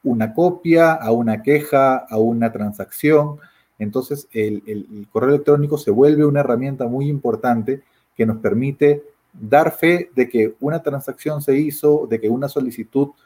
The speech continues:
fue requerida, o que incluso se, se hizo una llamada de atención o una felicitación, por ejemplo, ¿no? Entonces,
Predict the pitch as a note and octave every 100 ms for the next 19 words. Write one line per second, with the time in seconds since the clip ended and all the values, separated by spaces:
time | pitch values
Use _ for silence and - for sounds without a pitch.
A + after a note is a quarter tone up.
0 | _ _ - C#3 C3+ B2 B2+ A#2+ B2+ D#3
1 | C3+ A#2+ B2 - _ _ - A2+ A2 G#2+
2 | G#2 G2+ G2 A#2 B2 C#3 B2+ A2+ G2+ F#2+
3 | G2 A2 C3 A#2+ A2 A#2 A#2+ B2 G#2+ -
4 | D#3+ F#3 E3 A#2+ A#2+ B2 A#2+ G3+ G2 -
5 | - E3+ - _ - G2 - - _ G2+
6 | B2+ C#3+ C3 C#3+